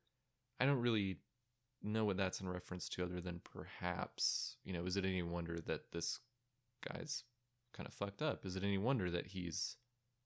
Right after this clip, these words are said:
you know, not to spoil anything, but that he might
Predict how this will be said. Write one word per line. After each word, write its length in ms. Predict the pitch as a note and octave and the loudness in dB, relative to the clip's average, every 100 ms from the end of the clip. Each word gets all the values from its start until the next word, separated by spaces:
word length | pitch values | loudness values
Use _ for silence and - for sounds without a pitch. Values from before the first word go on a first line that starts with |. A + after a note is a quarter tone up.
| _ _ _ _ _ | _ _ _ _ _
you 100 | F2 | -10
know, 100 | F2 F2+ | -8 -4
not 220 | F2+ - | -4 -4
to 100 | F#2 | -8
spoil 400 | - A2 A2+ G#2+ | -4 2 4 6
anything, 540 | F#2 F2+ F2+ F2+ F#2+ | 4 2 0 0 0
but 220 | F#2+ F#2 - | 2 2 2
that 160 | G2 | -2
he 140 | - G#2 | 0 0
might 360 | F#2 F#2 G#2 | 2 2 0